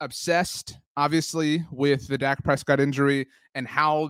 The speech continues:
devastating that was and how it was likely going to limit the Cowboys, how difficult things were gonna be without him, right? We, we all understand that, but we have not spent really even a fraction of the time talking about Jayron Kearse. He has missed the exact same amount of time that Dak Prescott has so far.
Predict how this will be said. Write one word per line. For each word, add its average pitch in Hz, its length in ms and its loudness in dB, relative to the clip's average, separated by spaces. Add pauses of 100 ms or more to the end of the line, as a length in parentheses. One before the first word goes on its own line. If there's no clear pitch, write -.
(140)
devastating 151 600 -6
that 139 180 -4
was 139 240 -4
and 120 100 -14
how 143 140 -4
it 139 60 -8
was 131 140 -10
likely 143 300 -4
going 139 180 4
to 135 60 4
limit 135 240 0
the 131 80 -8
Cowboys, 131 500 -4
how 135 300 -4 (320)
difficult 160 440 4
things 151 180 4
were 143 80 0
gonna 139 140 2
be 135 140 4
without 131 320 6
him, 131 200 0
right? 135 140 4
We, 127 200 -2
we 139 140 0
all 147 180 8
understand 135 460 2
that, 120 180 0 (260)
but 139 80 0
we 202 180 2
have 240 160 2
not 175 220 2
spent 190 400 -2
really 220 460 0
even 190 220 -2
a - 60 -8
fraction 165 520 -4
of 139 120 -6
the 139 80 -2
time 143 240 2
talking 151 300 2
about 165 180 4
Jayron 214 360 8
Kearse. 254 340 2 (140)
He 233 120 2
has 214 220 0
missed 240 200 -2
the 220 120 -4
exact 165 420 -2
same 233 200 2
amount 220 200 4
of 196 60 0
time 208 240 2
that 170 100 2
Dak 175 220 0
Prescott 214 340 0
has 143 180 0
so 143 140 0
far. 147 260 4